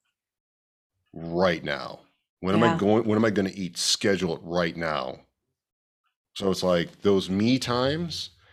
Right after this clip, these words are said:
Speaker 1: This is, this, this is great that, that we're, that we're talking about this because this, this was a problem for me for over a decade, like,
Speaker 2: Yeah.
Speaker 1: well over a decade. And every, everything else came first except my needs,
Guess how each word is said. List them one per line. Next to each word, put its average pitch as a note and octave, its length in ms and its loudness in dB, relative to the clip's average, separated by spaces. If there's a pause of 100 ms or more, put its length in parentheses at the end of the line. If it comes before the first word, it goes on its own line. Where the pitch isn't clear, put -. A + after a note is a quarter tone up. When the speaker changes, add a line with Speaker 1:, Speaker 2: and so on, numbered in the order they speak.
(1000)
Speaker 1:
This A#2 300 0
is, D2+ 140 -10
this, G2+ 180 -4 (180)
this A2 180 -2
is - 40 -6
great E2+ 560 -4
that, D#2+ 300 -4
that E2 100 -4
we're, D2+ 140 -10 (160)
that E2+ 80 -4
we're D#2 100 -6
talking D#2 380 -6
about D2 240 -8
this D2+ 160 -10
because F2 360 -6
this, E2+ 200 -10
this F#2 260 -6
was D2+ 80 -10
a C#2+ 80 -10
problem D#2 400 -4
for - 120 -16
me D2+ 140 -6
for C#2+ 220 -6
over D2 220 -6
a B1+ 80 -12
decade, C#2+ 500 -6 (840)
like, C#2+ 160 -2
Speaker 2:
Yeah. D2 100 -6
Speaker 1:
well F2+ 240 4
over D2+ 220 0
a C#2+ 40 -4
decade. D2 600 -4 (200)
And D#2 280 -6
every, E2+ 360 2
everything F#2 380 2
else C#2+ 260 -2
came D#2 280 -6
first D#2 340 -2
except - 320 -4
my E2 240 2
needs, D#2 640 -4